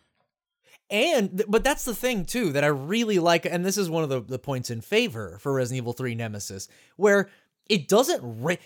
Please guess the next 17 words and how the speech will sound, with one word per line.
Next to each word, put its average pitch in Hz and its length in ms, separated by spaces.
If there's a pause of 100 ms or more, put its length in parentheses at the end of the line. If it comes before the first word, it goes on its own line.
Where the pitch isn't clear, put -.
(160)
this 202 120
is - 60
so 294 120
great 208 220
about 147 220
this 127 160
game. 110 180
It 131 120
doesn't 294 300
ever 247 280
really 220 280
railroad 123 840
you 113 220
in 123 100
any 156 180
direction. 127 600
So, 147 260